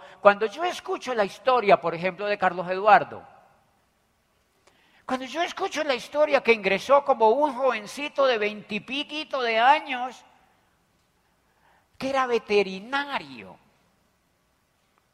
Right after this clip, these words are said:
que no tenía noción de negocios, tímido, porque él lo cuenta, y viene y se sienta a una reunión,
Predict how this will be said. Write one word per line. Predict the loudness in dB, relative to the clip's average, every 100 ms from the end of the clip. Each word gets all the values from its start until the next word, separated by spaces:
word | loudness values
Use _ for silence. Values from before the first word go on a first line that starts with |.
| _ _ _
que | -4 -4
no | -2 -6
tenía | -6 -8 -6 -4
noción | -4 -4 -6 -6 -8 -6 -6
de | -8
negocios, | -4 -4 0 0 0 -4 -10 -12 -12 -20 _ _ _ _ _ _ _ _ _ -6
tímido, | 0 0 -2 -6 -6 -8 -12 _ _ _ _ _ _ _ _ _ _ _ _ _
porque | -4 -2 0
él | -2 0
lo | -2
cuenta, | 2 2 4 -2 -4 -2 -2 -6 -20 _ _ _ _ _ _ _ _ _ _ _ _ _ _
y | -2 0
viene | 2 0 0
y | -4
se | 0 -2
sienta | -2 -2 -2 -2 2 6
a | 6
una | 4 4 4
reunión, | 6 2 2 -2 -4 -4 -4 -6 -10